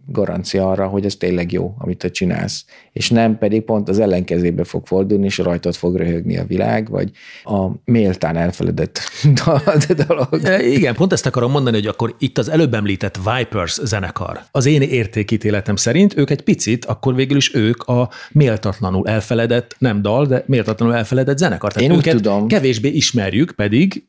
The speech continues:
Speaker 2: lehet, hogy akár lehetnének ők az ismertebbek.
Speaker 1: Én, én úgy tudom, hogy ott eleve ez,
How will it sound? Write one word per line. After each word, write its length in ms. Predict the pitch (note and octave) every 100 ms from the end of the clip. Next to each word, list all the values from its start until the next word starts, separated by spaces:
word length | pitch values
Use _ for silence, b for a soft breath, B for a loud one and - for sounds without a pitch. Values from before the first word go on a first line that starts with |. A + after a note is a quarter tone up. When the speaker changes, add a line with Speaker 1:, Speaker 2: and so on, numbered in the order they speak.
| _
Speaker 2:
lehet, 320 | B2 F#2 -
hogy 160 | - B2+
akár 240 | - G#2
lehetnének 480 | B2 F2+ - G2 G#2
ők 140 | A2 G2+
az 100 | G#2
ismertebbek. 540 | A2+ - - - -
Speaker 1:
Én, 120 | F#3+
én 200 | - A2+
úgy 220 | D3+ C3+
tudom, 460 | C3+ G#2+ F#2+ G#2 B2+
hogy 440 | C3 A2+ G#2+ G#2+ F#2+
ott 360 | - G#2+ A2 - -
eleve 380 | G#2 F2+ F2
ez, 180 | E2+ F2+